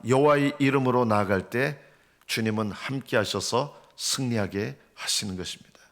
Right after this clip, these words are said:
이 믿음 가운데, 여호와를 의지하는 믿음 가운데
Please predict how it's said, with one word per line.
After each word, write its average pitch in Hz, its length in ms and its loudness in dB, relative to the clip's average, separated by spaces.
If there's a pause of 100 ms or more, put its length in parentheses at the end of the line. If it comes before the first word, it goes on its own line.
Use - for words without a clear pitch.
(680)
이 185 260 4
믿음 131 380 2
가운데, 101 520 0 (340)
여호와를 151 560 6
의지하는 190 480 6
믿음 151 260 2
가운데 131 520 0